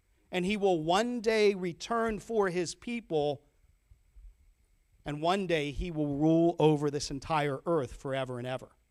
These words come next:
Okay? When Jesus came the first time, he was the lamb who was slain. And when he comes the next time, he will be the conquering lion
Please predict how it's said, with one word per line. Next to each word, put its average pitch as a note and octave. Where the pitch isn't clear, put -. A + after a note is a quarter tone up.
Okay? B2+
When D#3+
Jesus D#3+
came F3+
the D#3
first G#3
time, D#3
he E3+
was D#3+
the D3+
lamb D#3+
who F3+
was D#3
slain. D3+
And E3
when E3+
he D#3+
comes F3
the D#3
next F3
time, C#3+
he D3+
will D3+
be C#3+
the C3
conquering C3
lion A#2